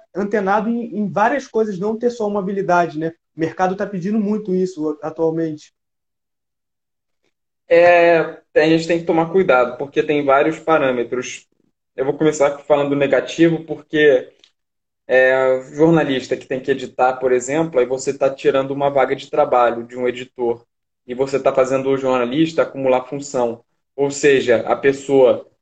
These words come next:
Speaker 2: vai ter, é, duas funções, ele vai ser jornalista e editor, só pra dar um exemplo pra você. E como ele vai ter que se dedicar às duas funções, ele não vai conseguir fazer as duas bem. E isso, é, eu vejo com certo perigo. Agora,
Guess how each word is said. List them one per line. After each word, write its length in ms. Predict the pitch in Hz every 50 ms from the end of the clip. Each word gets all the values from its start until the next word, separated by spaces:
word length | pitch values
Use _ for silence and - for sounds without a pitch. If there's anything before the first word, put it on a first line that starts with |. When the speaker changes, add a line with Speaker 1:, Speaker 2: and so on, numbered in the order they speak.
| _ _ _ _ _ _
Speaker 2:
vai 400 | 117 117 135 135 131 131 127 -
ter, 520 | - - 143 139 131 123 113 - - - _ _ _ _ -
é, 480 | 131 117 117 117 117 117 117 113 113
duas 300 | 113 117 - 147 170 170
funções, 400 | 165 - 139 - - 135 135 135
ele 100 | 139 123
vai 80 | 123 123
ser 160 | 123 - 123
jornalista 540 | 123 135 131 127 120 120 127 131 - - 143
e 20 |
editor, 480 | 131 123 123 117 - 127 127 143 - _ _ -
só 80 | 139
pra 140 | 135 - 135
dar 140 | 123 117 120
um 40 | 120
exemplo 260 | 120 120 123 117 - _
pra 120 | - 135 120
você. 480 | 123 127 123 - - 131 135 135 - _ _ _ _ _ _ _ _ _ -
E 80 | 135
como 180 | 135 - 156 170
ele 80 | 170 156
vai 140 | 156 151
ter 100 | - 165
que 60 | 156 -
se 80 | -
dedicar 320 | 143 139 139 - - 135 135
às 100 | 135 135
duas 160 | 135 135 135
funções, 400 | - 135 127 - 143 143 147 143
ele 140 | 143 131 131
não 100 | 135 139
vai 100 | 143 143
conseguir 320 | - 151 143 - 143 139
fazer 200 | 147 139 139 143
as 80 | 139 -
duas 200 | - 143 147 -
bem. 300 | 143 135 120 117 113 _ _ _ _ _ _ _ _ _ _ _ _ -
E 180 | 123 123 123 131
isso, 340 | 135 - 160 151 143 139 135 - -
é, 360 | 117 120 120 120 120 123 123
eu 120 | 123 123
vejo 260 | 123 127 127 127 127 -
com 140 | - 131
certo 320 | 127 - 131 123 127 - _
perigo. 380 | - 165 156 135 123 117 113 - _ - - - _ _ -
Agora, 500 | 151 151 139 147 143 135 127 127 120